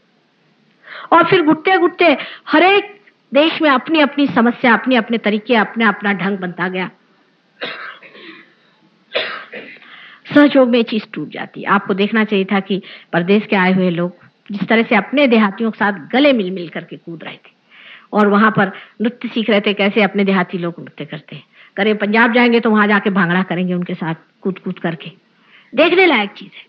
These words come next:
ये भूल गए कि हम किस देश के हैं। प्रेम, उसका मजा, प्रेम का मजा आता है। फिर ये नहीं सोचता आदमी कि कपड़े क्या पहने हैं,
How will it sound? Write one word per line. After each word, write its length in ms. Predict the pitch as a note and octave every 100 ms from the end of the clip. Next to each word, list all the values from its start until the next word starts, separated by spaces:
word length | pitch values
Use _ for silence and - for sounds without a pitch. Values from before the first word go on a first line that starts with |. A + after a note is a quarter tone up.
| C4+
ये 80 |
भूल 260 | C#4+ F4 F#4+
गए 160 | F#4+ F4+
कि 120 | F4
हम 100 | D4+
किस 200 | C4+ -
देश 220 | F3+ F3+
के 120 | -
हैं। 120 | F#3 _ _ _ _ _ _ _ _ _ _ _ _ - - - -
प्रेम, 420 | - D4 A#3+ D3+ A3+ -
उसका 280 | - D4+
मजा, 280 | C#4+ A3 E3 - - _ _
प्रेम 240 | - D#4 C#4+
का 140 | A#3+
मजा 200 | A3 G3
आता 200 | E3 -
है। 40 | F#3
फिर 180 | D4+
ये 100 | C#4+
नहीं 100 | C#4+
सोचता 280 | C4+ B3 B3
आदमी 160 | A3 A#3
कि 120 | A3+
कपड़े 360 | - A#3+ A#3+ G#3
क्या 160 | G3
पहने 280 | F#3 F3+ F3+
हैं, 200 | F3+ F3